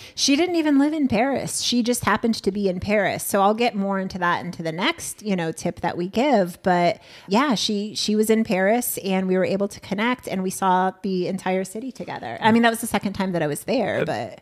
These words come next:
Speaker 2: but even to Kim's point, just say, like, here in San Diego, yeah, you don't wanna open your home to have somebody stay, but you show them around San Diego.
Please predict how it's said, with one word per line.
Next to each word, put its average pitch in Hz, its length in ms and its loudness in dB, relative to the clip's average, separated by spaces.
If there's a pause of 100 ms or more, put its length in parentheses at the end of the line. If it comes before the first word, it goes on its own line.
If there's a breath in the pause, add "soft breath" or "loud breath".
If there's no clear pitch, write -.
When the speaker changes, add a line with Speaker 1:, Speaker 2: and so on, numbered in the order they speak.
Speaker 2:
but 143 240 0
even 143 280 0
to 113 100 -2
Kim's 135 340 -4
point, 107 380 -2 (320)
just - 280 0
say, 131 440 2
like, 95 240 2
here 127 220 2
in 104 80 2
San 120 260 0
Diego, 113 400 2
yeah, 110 460 2
you 98 160 0
don't 107 100 4
wanna 104 160 0
open 104 320 2
your 92 140 -2
home 101 380 2
to 85 60 -2
have 92 140 0
somebody 98 380 -4
stay, 113 320 0
but 95 160 0
you 104 80 -2
show 107 260 0
them 98 160 2
around 104 380 2
San 87 260 -2
Diego. 78 480 -4